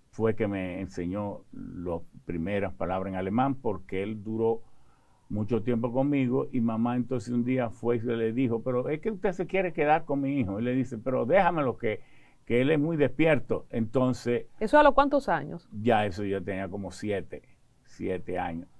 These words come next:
Speaker 1: Entonces mamá le dijo, "Sí, pero es mi hijo."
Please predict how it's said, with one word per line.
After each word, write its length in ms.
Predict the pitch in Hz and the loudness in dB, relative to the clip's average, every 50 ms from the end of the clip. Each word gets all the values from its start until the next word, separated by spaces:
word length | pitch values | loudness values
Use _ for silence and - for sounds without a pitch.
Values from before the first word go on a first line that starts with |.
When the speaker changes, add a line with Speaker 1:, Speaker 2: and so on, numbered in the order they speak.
| - - - - _ _ | -20 -20 -20 -20 _ _
Speaker 1:
Entonces 640 | 104 107 110 104 - 117 117 113 110 110 - 107 | -2 -2 -2 -2 0 0 0 0 0 -2 -4 -4
mamá 160 | 107 107 110 | -4 -2 -2
le 80 | 110 117 | 0 0
dijo, 100 | 123 120 | -2 -2
"Sí, 180 | 117 - 147 175 | 2 2 2 2
pero 280 | - 214 185 156 143 | 2 2 4 4 4
es 60 | 139 143 | 4 4
mi 300 | 156 156 151 156 196 226 | 2 2 0 0 0 -2
hijo." 200 | 190 113 104 - | -2 -2 -4 -8